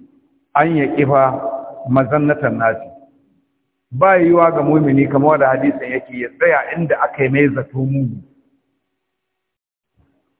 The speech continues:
Saboda haka, kakka tsaya can ko wasu sun ce, "Ai, malam na mutumin kwarai na," wasu na ce, "Ai, ai, mutumin kwarai na, ai, kaza, kaza." Su laba ma dai abin da suka laba ma. Zamani na muke yanzu, ba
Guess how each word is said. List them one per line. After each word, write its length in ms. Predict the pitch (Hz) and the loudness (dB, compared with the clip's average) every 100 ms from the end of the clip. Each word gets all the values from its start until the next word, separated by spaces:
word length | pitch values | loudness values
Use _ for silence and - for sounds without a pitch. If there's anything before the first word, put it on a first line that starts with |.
| _ _ _ _ _ _ _ _ _ _ | _ _ _ _ _ _ _ _ _ _
Saboda 300 | 151 147 139 | 2 4 4
haka, 280 | 135 139 117 135 | 2 2 0 0
kakka 260 | 143 139 | -2 -2
tsaya 340 | - 135 120 107 - | -2 0 0 -2 -2
can 320 | 123 127 127 - - | 0 0 -2 -8 0
ko 80 | |
wasu 300 | 143 143 143 | 2 2 0
sun 200 | 131 147 143 | -2 -2 -2
ce, 120 | 120 | -2
"Ai, 280 | 117 131 135 | 0 2 2
malam 420 | 131 135 127 113 | 2 0 -2 -8
na 140 | 117 | -8
mutumin 420 | 123 120 131 123 110 | -8 -10 -14 -14 -6
kwarai 300 | 117 123 123 | -4 -2 -4
na," 140 | 110 | -4
wasu 240 | 107 120 120 | -6 -8 -10
na 160 | 113 107 | -14 -10
ce, 80 | 110 | -4
"Ai, 220 | 117 147 | 2 2
ai, 180 | 156 160 | 4 2
mutumin 380 | 151 117 113 120 | -2 -6 -12 -16
kwarai 280 | - 117 120 | -12 -14 -12
na, 80 | 110 104 | -12 -6
ai, 80 | 151 | -6
kaza, 320 | 113 104 104 | -6 -8 -12
kaza." 220 | 92 - - _ - _ _ _ _ _ | -16 -20 -20 _ -20 _ _ _ _ _
Su 160 | - | 0
laba 360 | 131 139 131 120 | 2 2 0 0
ma 180 | 123 120 | 0 2
dai 120 | 131 | 2
abin 220 | 117 123 | 2 2
da 100 | 120 | 2
suka 200 | 117 110 | 0 -2
laba 300 | 117 110 110 | 0 2 0
ma. 180 | 110 113 117 | 0 -2 0
Zamani 440 | 151 151 135 139 | 0 0 0 0
na 140 | 135 123 | 0 0
muke 280 | 135 135 | -2 -2
yanzu, 420 | 120 110 95 131 127 _ _ _ _ _ - | -2 -4 -8 -10 -10 _ _ _ _ _ -10
ba 220 | 117 165 | 0 2